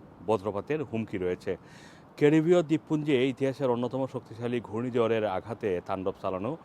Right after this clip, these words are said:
ভয়ঙ্কর ঘূর্ণিঝড় মেলিসা এখন তার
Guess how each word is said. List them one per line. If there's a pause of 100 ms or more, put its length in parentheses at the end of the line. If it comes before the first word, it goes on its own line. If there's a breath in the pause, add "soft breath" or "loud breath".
(680 loud breath)
ভয়ঙ্কর
ঘূর্ণিঝড়
মেলিসা
এখন
তার